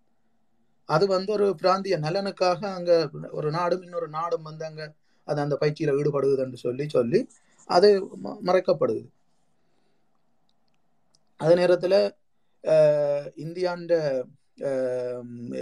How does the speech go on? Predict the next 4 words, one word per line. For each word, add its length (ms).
அதாவது 380
இந்தியா 260
என்னென்ன, 340
அ, 120